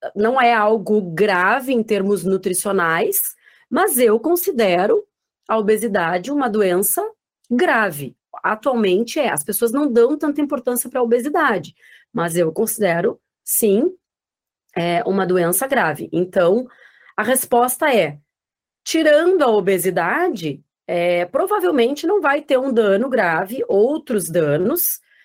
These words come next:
né, sendo uma ração importante, sendo uma ração de boa, de excelente qualidade, tá? Porque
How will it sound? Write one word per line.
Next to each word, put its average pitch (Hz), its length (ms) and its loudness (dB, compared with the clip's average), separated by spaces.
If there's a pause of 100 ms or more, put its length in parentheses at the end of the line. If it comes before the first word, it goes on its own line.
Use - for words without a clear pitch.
(160)
né, - 120 -8
sendo 277 500 0
uma 254 200 0
ração 226 500 0
importante, 214 580 0
sendo 180 360 0
uma 247 140 0
ração 220 480 -2 (420)
de 170 200 -4
boa, 190 560 4
de 156 120 -2
excelente 175 600 -2
qualidade, 214 880 -2
tá? 175 220 -4
Porque 196 320 -2